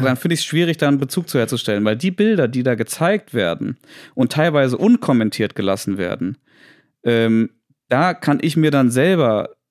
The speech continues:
zusammenreimen, was das jetzt bedeutet. So das erste, das erste richtig gute Foto, was die Jessie erschießt, ist ja auch, da sind sie auch in so einer, in so einem kleineren Gefecht, wo einer dann erschossen wird und da, und sein Kollege versucht noch die, die Blutung zu stoppen und schreit da nach, weiß ich nicht,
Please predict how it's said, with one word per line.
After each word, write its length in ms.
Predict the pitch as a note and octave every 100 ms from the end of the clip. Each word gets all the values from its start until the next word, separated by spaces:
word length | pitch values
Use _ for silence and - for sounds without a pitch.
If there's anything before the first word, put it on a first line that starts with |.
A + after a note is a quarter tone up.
| _ _
zusammenreimen, 760 | - C3 A#2 A#2+ A#2+ G#2+ G#2+ G#2+
was 120 | G#2+
das 140 | A#2
jetzt 160 | A#2 -
bedeutet. 400 | G#2+ A#2 C#3 A2+
So 80 | A2+
das 120 | G#2+
erste, 540 | - C3 E3 - E3 D#3
das 120 | A#2+
erste 320 | - D3+ C#3+
richtig 280 | C#3 D#3+ E3
gute 240 | - D3+ C#3+
Foto, 280 | D#3 D#3
was 120 | C3+ C3+
die 120 | A#2
Jessie 300 | - C3+ -
erschießt, 420 | C3 A#2+ E3 D#3+
ist 120 | B2+ -
ja 120 | -
auch, 160 | A#2 C#3+
da 120 | C#3
sind 140 | C3+
sie 80 | B2+
auch 100 | A2+
in 80 | B2+
so 80 | A#2
einer, 180 | G#2+ G#2
in 60 | A#2
so 60 |
einem 100 | G#2
kleineren 500 | - A#2 C#3+ D#3+ E3+
Gefecht, 560 | D#3+ - E3+ E3+ - _ _ - - - - _
wo 80 | C3
einer 240 | F2+ C#3 C3
dann 160 | C3
erschossen 460 | A#2 - D3+ D3 C#3
wird 200 | C#3+ B2+
und 80 | A#2+
da, 360 | A2+ F2+ F#2
und 120 | A2
sein 160 | A2+ A#2+
Kollege 380 | A#2 A#2+ C3+ C3+
versucht 360 | C3 B2 C3 C3+
noch 120 | B2
die, 280 | - A#2+ A#2+
die 100 | A2
Blutung 380 | - C#3+ D3+
zu 140 | D3 C3+
stoppen 420 | - C#3 - C#3
und 160 | A#2 G#2+
schreit 420 | - A2 B2+ C#3+
da 120 | C3+
nach, 340 | B2 A#2 - -
weiß 160 | B2
ich 60 | B2
nicht, 340 | A#2 A#2 -